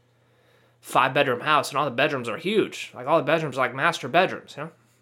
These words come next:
The one bedroom I was looking at, it's goddamn huge, man.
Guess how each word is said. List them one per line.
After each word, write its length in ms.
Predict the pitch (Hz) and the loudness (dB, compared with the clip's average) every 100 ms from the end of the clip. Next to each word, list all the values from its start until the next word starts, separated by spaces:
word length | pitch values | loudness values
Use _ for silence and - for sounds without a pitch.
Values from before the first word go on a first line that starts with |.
| _ _ - | _ _ -14
The 80 | 120 | -2
one 200 | 156 160 | 0 2
bedroom 420 | 139 127 123 127 _ _ _ | 2 0 -6 -10 _ _ _
I 80 | 123 | -6
was 140 | 120 147 | -4 -2
looking 200 | 165 123 | -2 -2
at, 240 | 101 107 _ _ _ _ _ _ _ _ _ _ _ _ - | -6 -8 _ _ _ _ _ _ _ _ _ _ _ _ -16
it's 100 | 185 | -8
goddamn 360 | 208 185 160 143 | 2 4 4 2
huge, 360 | 214 247 107 | 0 2 0
man. 160 | 98 - | -4 -14